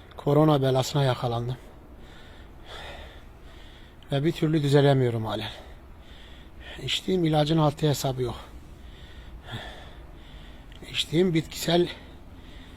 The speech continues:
ürünlerin C vitamini olsun, D vitaminleri olsun. Gerçekten haddi hesabı yok. Yine de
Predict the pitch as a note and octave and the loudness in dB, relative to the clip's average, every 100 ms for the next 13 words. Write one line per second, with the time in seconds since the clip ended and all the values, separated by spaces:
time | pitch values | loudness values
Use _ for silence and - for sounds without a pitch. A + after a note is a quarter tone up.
0 | - - C#3+ C#3 D3 D3+ D#3 E3 D3 D#3+ | -18 -8 0 4 8 8 10 8 8 6
1 | D3 - D#3 D#3 D#3 C#3 - D3 C3+ D3 | 6 4 4 6 4 2 0 0 2 4
2 | C3+ C3+ C#3+ C#3 C3+ C#3 C3+ - C#3+ - | 2 0 2 2 2 0 -2 -4 -6 -6
3 | - - - - - - - E3 - D#3 | -16 -18 -16 -16 -16 -8 0 0 2 0
4 | D#3 D3 C#3 D#3 C3+ - B2+ C3+ D3 - | 2 2 2 2 2 2 0 2 0 0
5 | D#3+ D3+ D3 | 2 4 4